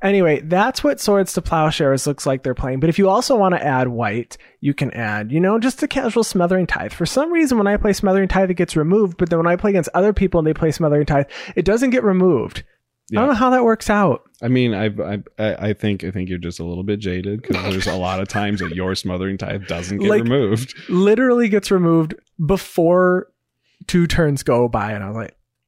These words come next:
Speaker 1: "What?
Speaker 2: Sometimes
Speaker 1: What
Speaker 2: it,
Speaker 1: the crap?"
Speaker 2: I mean, that's what needs to happen.
Speaker 1: It
Speaker 2: But then,
Speaker 1: is.
Speaker 2: but
Speaker 1: It
Speaker 2: then you
Speaker 1: is.
Speaker 2: get, then you get thirty-five treasures, and then
Speaker 1: That did
Speaker 2: everyone
Speaker 1: happen once 'cause you wheeled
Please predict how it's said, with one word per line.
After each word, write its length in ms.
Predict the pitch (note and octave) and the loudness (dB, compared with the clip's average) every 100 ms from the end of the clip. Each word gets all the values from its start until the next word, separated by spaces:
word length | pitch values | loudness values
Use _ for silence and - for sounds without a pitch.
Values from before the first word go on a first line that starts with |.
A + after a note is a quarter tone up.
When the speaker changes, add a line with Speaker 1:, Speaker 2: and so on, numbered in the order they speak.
| - | -12
Speaker 1:
"What? 420 | C3 D#3 G#3 C4 | -8 -6 -8 -10
Speaker 2:
Sometimes 680 | - A#2 B2 G#2+ A#2 B2 - | -6 -4 -2 -2 -2 -2 -2
Speaker 1:
What 120 | C4 | -2
Speaker 2:
it, 40 | - | -2
Speaker 1:
the 60 | |
crap?" 320 | - - A#3 G3+ | -2 -4 -2 0
Speaker 2:
I 20 | |
mean, 120 | B2+ | 2
that's 160 | C#3+ F#3+ | 2 0
what 140 | E3+ | -2
needs 340 | F#2+ F#2 A2+ - | -2 -2 -2 -2
to 80 | B2+ | -2
happen. 380 | B2+ A#2+ C#3 | -2 0 0
Speaker 1:
It 60 | A#3+ | 0
Speaker 2:
But 120 | B3 | 0
then, 160 | A3+ A3 | 0 2
Speaker 1:
is. 420 | G#3 D#3 C3+ - | 2 0 -6 -8
Speaker 2:
but 100 | - | -4
Speaker 1:
It 20 | D3+ | 0
Speaker 2:
then 160 | E3+ | 2
you 100 | E3 | 2
Speaker 1:
is. 40 | C3 | 2
Speaker 2:
get, 260 | C3 B2 | 2 0
then 140 | A#2+ C#3 | 0 2
you 100 | C#3 | 2
get 300 | A#2+ A2 - _ - | 2 0 -2 _ -20
thirty-five 1200 | - - A#2+ A#2+ A2+ - F#2+ F#2 F2+ F#2+ - - | -8 0 2 2 0 -2 -2 -2 -4 -6 -10 -18
treasures, 640 | - B2+ C3 G#2+ D#2 D#2 - | -8 -2 -2 -2 -6 -6 -6
and 160 | - G#3+ | -2 0
then 60 | G#3+ | 2
Speaker 1:
That 160 | G#3 | 2
did 80 | A#3 | 2
Speaker 2:
everyone 180 | G#3+ G#3+ | 2 2
Speaker 1:
happen 260 | G#3 F#3+ E3+ | 0 0 2
once 300 | D#3 C3 - | 2 0 -2
'cause 200 | E3+ D#3 | -2 2
you 120 | F3+ | 2
wheeled 600 | D#3+ E3 D#3+ A#2+ A2+ - | 4 2 2 0 -4 -14